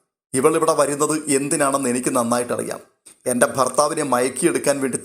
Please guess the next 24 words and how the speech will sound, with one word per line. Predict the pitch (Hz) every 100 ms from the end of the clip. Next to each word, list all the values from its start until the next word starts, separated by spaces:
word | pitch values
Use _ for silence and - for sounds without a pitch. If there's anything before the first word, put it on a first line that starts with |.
| 117
തന്നെയാണ്. | 117 117 110 - _ 107
അതുകൊണ്ട് | 135 135 143 120 120 - _ _ 123
അങ്ങനെയുള്ളൊരു | 147 196 190 160 156
കൗശലക്കാരിയെ | 147 147 165 208 185 170 135 123 104 -
ഇവിടെ | 123 143 135
കയറാൻ | 131 143
ഞാൻ | 139 131
സമ്മതിക്കില്ല. | - 113 123 123 110 - - _ _ _ _ 131
ഇവൾ | 135 147
ഇപ്പോൾ | - - 160
ഇവിടുന്ന് | 139 143 123
പോയേ | 117 120 123
പറ്റൂ." | 120 107 127 - _ _ _ -
ഇത് | 131
കേട്ടിട്ട് | 131 147 147
ഉടനെ | 143 135 143 127 - - -
അത്രയും | 117 151 156 160
സമയമുണ്ടായിരുന്ന | - 143 160 156 139 143 143 147
ആത്മനിയന്ത്രണമൊക്കെ | 143 123 135 - 170 156 143 143 151 143 139 -
കാറ്റിൽ | 127 131 - 175
പറത്തിയിട്ട് | 131 120 127 117 110 -
നന്ദു | 117 117 135 147
അനാമികയ്ക്കെതിരെ | 127 117 127 143 135 120 123 123
പൊട്ടിത്തെറിക്കുകയാണ്. | 123 117 - 139 117 101 110 113